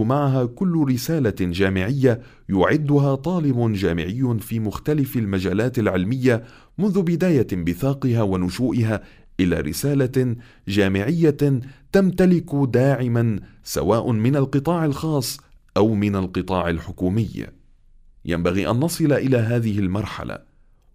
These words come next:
وهذا هو الواقع الآن في كثير من بلدان العالم. يحضر أصحاب الصناعات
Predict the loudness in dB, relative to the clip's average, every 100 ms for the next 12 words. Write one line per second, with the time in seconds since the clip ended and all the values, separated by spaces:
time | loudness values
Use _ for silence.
0 | -6 -4 -2 0 0 2 2 2 0 0
1 | 0 0 0 0 -2 -4 -12 -12 -6 -2
2 | 2 2 4 4 4 2 2 2 2 2
3 | 0 0 -2 -2 -4 -6 -10 -16 -20 _
4 | _ _ _ _ 0 0 2 4 4 4
5 | 0 -4 -2 0 0 0 0 2 2 0
6 | -2